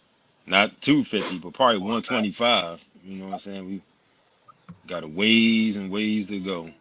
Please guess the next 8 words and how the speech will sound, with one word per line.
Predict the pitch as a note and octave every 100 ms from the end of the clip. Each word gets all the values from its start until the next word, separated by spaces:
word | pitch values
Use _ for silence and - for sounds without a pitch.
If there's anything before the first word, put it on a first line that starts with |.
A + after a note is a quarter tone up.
| _
But | F2+ F2 - _ _ _ _
right | - F#2
now | G2 G#2
we | G2 G2+
up | G#2+ -
fourteen | A2+ A2 - A2+ G#2+
ten. | - A#2 A#2 A2+ - - _ _ _ _ _ _ _ _ _ _ _ _ _ _ _ _ F4 E4+ E4+ - - _ _ _ _ _
Uh, | _